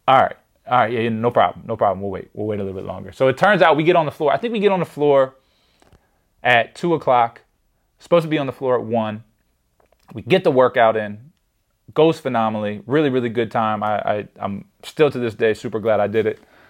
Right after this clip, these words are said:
And, uh, but by the time we finish up, it's three o'clock, three fifteen. We're talking after. By the time we get out of this gym and all this kind of stuff, it's, like, three thirty. So I left, I left at, like, noon, and now it's three thirty. So I've been gone three and a half hours,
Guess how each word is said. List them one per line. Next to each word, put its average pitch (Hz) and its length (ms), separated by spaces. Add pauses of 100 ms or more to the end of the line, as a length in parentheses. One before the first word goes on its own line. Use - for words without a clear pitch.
(300)
And, 104 360
uh, 101 260
but 120 140
by 120 160
the - 80
time 135 160
we 123 40
finish 123 280
up, 180 160
it's - 80
three 131 180
o'clock, 139 480 (540)
three 147 180
fifteen. 135 680
We're 113 120
talking 139 420
after. 123 640 (120)
By 113 100
the 110 80
time 139 140
we 131 80
get 123 100
out 123 160
of 120 60
this 120 140
gym 120 300
and 117 80
all 117 80
this 113 120
kind 117 140
of 110 40
stuff, 113 320
it's, - 160
like, 110 180
three 107 200
thirty. 143 480 (760)
So 117 540
I 170 160
left, 156 480 (600)
I - 20
left 170 320
at, 143 80
like, 143 380 (200)
noon, 120 540 (680)
and 113 140
now 143 180
it's 139 100
three 131 180
thirty. 110 240
So 123 100
I've 127 80
been 139 100
gone 120 360
three 139 180
and 135 80
a - 20
half 127 220
hours, 107 420